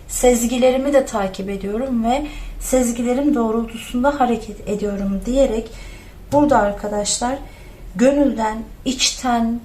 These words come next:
böyle, e, bir haykırış da gelecek yani size. Hani "Benim kararım senden yana." diyerek. Çünkü açığa çıkmayı ve anlaşılmayı gerçekten çok isteyecek. Sizinle eğlenmeyi, sizinle mutlu olmayı çok isteyecek.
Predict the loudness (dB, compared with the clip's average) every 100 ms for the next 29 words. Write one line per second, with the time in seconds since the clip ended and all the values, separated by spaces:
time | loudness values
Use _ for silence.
0 | 4 6 6 4 0 -6 -14 -16 -18 -12
1 | -6 -2 0 -2 -2 2 2 0 -4 -2
2 | 0 0 0 0 -2 -4 -8 -4 -2 -2
3 | -4 -6 -6 -4 -4 -4 -16 -18 -6 -4
4 | 0 2 2 0 -2 0 0 2 2 0
5 | 0 -2 0 2 4 2 -2 -4 -6 -6
6 | -4 -4 -4 -12 -18 -18 -12 -6 -4 0
7 | -2 -2 -8 -16 -6 -4 0 2 2 2
8 | 0 0 0 0 0 -2 -2 -4 4 4
9 | 4 -4 -6 -6 -6 -8 -6 -8 -8 -6
10 | -4 -4 -6 -14 -16 -10 -2 0 2 2
11 | 2 0 -2 -2 -4 -4 -4 -6 -4 -4
12 | 0 0 0 -2 -6 -6 -4 -4 -4 -8
13 | -12 -10 -8 -8 -8 -4 -2 0 0 -2